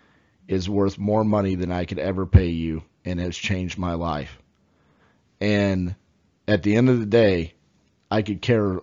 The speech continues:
less about the seventy thousand dollar check, but that comment that he made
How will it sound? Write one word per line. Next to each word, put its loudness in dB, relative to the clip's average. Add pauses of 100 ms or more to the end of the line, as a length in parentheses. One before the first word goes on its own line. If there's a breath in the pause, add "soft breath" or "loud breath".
less 0 (100)
about -4
the -8
seventy -2
thousand 0
dollar -2
check, -4
but -12
that -2
comment -2
that -6
he 0
made 0